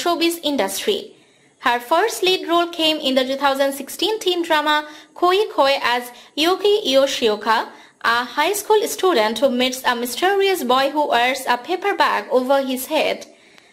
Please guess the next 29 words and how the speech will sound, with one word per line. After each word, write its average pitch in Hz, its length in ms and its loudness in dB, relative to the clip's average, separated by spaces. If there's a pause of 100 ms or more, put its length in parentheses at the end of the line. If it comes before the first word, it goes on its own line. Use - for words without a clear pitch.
Later 233 320 2
that 233 400 -2
year, 269 260 2
she - 160 -4
provided 247 580 0
the 359 120 2
voice 262 400 2
for 254 100 0
the 247 160 -2
character 370 460 -2
Jaya 285 420 2
in 247 160 -2
the 254 220 2 (320)
Japanese 302 540 0
version 247 460 0
of 226 220 0
the 254 100 2
film 339 380 -2
Gods 294 360 0
of 269 260 0
Egypt. - 600 -4 (440)
She - 200 0
also 254 280 2
appeared 330 400 2
in 392 120 -4
commercials 370 600 0
for 277 340 2 (260)
Kalpis 359 500 0
Water, 240 420 2